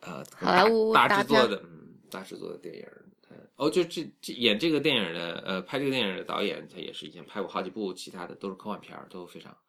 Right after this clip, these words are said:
Speaker 1: The Moon 你看过吗？
Speaker 2: The Moon，没有。
Speaker 1: 月球。
Speaker 2: 没有。
Speaker 1: 呃，也是很有趣，探讨一些很有趣话题的也。
Speaker 2: 嗯。
Speaker 1: 嗯，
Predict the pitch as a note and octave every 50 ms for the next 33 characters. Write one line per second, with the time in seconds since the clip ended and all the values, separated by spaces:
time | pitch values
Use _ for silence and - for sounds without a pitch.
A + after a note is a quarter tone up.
0 | _ _ _ _ _ - A#2+ A2 B2+ E3 A3+ - C3+ F#2+ F2+ E2+ - - - -
1 | - _ - _ _ _ _ _ _ _ _ _ - B3+ G3+ G3+ G3 G3+ G#3+ A#3
2 | A#3 A3 G3+ - - - F3+ - A#2+ A2 - - - - - - - _ _ _
3 | _ _ _ _ _ - G#2 G2 G2 F#3+ F#3+ - C#2 D2+ F2+ - - A#2 G#2 -
4 | - - - - - _ _ _ - - _ - - G#2+ F#2 F#2+ - - G2 -
5 | - A#2 G#2 F#2+ G2 G2+ G#2+ G#2 F2 D#2 - F#2+ - D#2+ - - - - - -
6 | - - - - _ _ _ _ _ _ _ - D4 C#4+ C4 - - _ _ _
7 | _ _ _ _ _ - E3 -